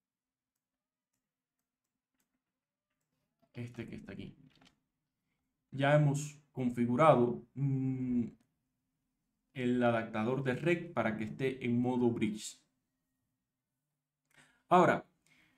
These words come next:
el paso número, número cinco es agregar el medio de almacenamiento. Antes de poder instalar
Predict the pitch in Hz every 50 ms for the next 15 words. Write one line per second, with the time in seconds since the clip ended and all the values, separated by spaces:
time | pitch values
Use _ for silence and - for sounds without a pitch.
0 | _ _ _ _ _ _ _ _ _ _ _ _ - 151 156 151 - - - -
1 | - - 226 233 214 208 196 175 175 196 214 214 202 196 190 180 165 - 160 170
2 | 185 196 190 160 139 139 - - 185 196 190 185 165 165 170 170 165 - - -
3 | - 135 123 123 123 120 117 131 139 156 151 143 135 127 127 123 135 147 156 156
4 | 151 147 139 131 120 117 120 120 113 107 107 - 110 107 107 107 107 107 104 107
5 | 107 107 - - - _ _ - 117 139 139 123 113 - 110 107 117 117 120 -
6 | 107 113 135 151 156 139 135 127 - - - - 107 113 123 123 117 - - -